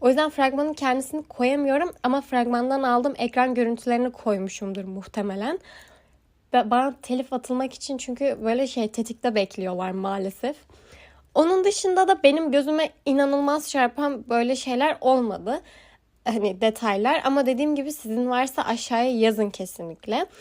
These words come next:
Filme çok az kaldı. Gerçekten çok az kaldı. Hani, e, biz kaç aylardan geri sayım yapıyorduk. Farkındaysanız yaklaşık bir ay falan kaldı. Ve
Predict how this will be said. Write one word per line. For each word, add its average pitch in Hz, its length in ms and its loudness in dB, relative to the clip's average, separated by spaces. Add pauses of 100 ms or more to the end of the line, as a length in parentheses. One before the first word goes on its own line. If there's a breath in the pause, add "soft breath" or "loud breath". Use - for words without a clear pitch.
(260 loud breath)
Filme 330 420 2 (140)
çok 294 280 2
az 208 240 -4
kaldı. 190 580 -4 (260)
Gerçekten 262 560 4
çok 220 240 -6
az 196 200 -10
kaldı. 196 480 -4 (240 soft breath)
Hani, 240 360 2 (280)
e, 226 180 2
biz 269 220 2 (400)
kaç 302 340 2
aylardan 262 680 4
geri 240 200 4
sayım 269 300 0
yapıyorduk. 220 500 -4
Farkındaysanız 285 880 -4
yaklaşık 277 500 -2
bir 233 260 4
ay 285 120 -2
falan 226 400 0
kaldı. 208 540 -2 (480 loud breath)
Ve 359 260 6